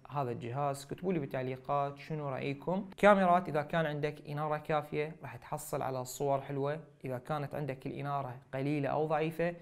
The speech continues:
الصور ما راح تكون بالمستوى المطلوب. طبعًا الجهاز يصور مقاطع فيديو بدقة فور كي، ثلاثين فريم بالثانية الوحدة. الكاميرا الأمامية اللي صايرة بشكل ثقب على يسار الجهاز تجي بدقة أربعة وأربعين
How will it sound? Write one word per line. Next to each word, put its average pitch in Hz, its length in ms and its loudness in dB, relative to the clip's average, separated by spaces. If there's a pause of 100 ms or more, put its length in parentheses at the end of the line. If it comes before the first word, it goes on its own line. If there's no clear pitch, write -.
(260)
الصور 151 440 2
ما 175 120 0
راح 196 180 2
تكون 160 300 -4
بالمستوى 139 420 -4
المطلوب. 120 360 -4
طبعًا 139 300 -4
الجهاز 151 460 0
يصور 156 520 4
مقاطع 131 440 -2
فيديو 135 340 -4
بدقة 135 360 -6 (100)
فور 151 280 0
كي، 175 460 -2 (380)
ثلاثين 139 300 0
فريم 139 400 -6
بالثانية 123 520 -6
الوحدة. 117 380 -6 (520)
الكاميرا 220 520 8
الأمامية 170 560 6
اللي 143 140 0
صايرة 160 400 6
بشكل 143 480 0
ثقب 143 360 2
على 143 160 6
يسار 139 340 2
الجهاز 143 460 0
تجي 175 200 0
بدقة 160 420 0
أربعة 147 280 0
وأربعين 143 600 -2